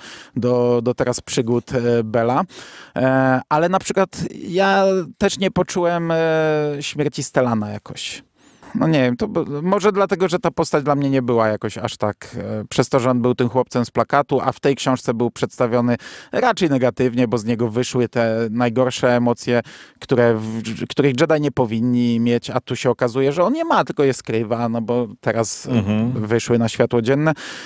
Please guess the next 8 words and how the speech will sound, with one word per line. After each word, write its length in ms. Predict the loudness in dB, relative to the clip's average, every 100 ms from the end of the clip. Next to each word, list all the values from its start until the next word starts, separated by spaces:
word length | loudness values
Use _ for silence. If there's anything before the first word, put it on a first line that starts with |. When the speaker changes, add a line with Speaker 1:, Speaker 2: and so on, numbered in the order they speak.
| -2
Speaker 1:
I 60 | 0
na 120 | 2
koniec 440 | 2 2 0 -2 -2
to 100 | 0
wielkie 340 | 2 2 0
odkupienie 800 | 0 -2 0 2 2 2 2 2 0
i 680 | 0 0 0 0 -2 -4 -4
uratowanie 1040 | -2 0 0 0 2 2 4 2 4 2